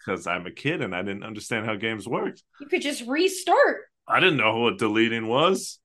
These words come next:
Speaker 1: That ain't no thing. So I didn't play the game.
Speaker 2: Wow.
Speaker 1: <laughs> I had the game.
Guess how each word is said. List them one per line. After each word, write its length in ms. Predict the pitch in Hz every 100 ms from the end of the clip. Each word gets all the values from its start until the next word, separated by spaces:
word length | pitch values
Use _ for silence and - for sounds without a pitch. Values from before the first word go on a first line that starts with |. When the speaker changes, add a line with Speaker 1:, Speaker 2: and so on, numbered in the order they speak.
| _ _
Speaker 1:
That 160 | 131 160
ain't 140 | 175 170
no 140 | 170
thing. 480 | 170 196 156 101 92 _ _ _
So 220 | - 120 117
I 380 | 147 175 185 175 _ _
didn't 300 | 127 127 135
play 180 | 127 120
the 80 | 117
game. 340 | 98 85 80 _ _ _ _ _
Speaker 2:
Wow. 680 | 220 233 220 208 196 208 247 _ _
Speaker 1:
<laughs> 1040 | - - _ 403 - 480 - 330 320 208
I 160 | - 131
had 400 | 127 131 156 180
the 100 | 175
game. 500 | 160 175 175 180 185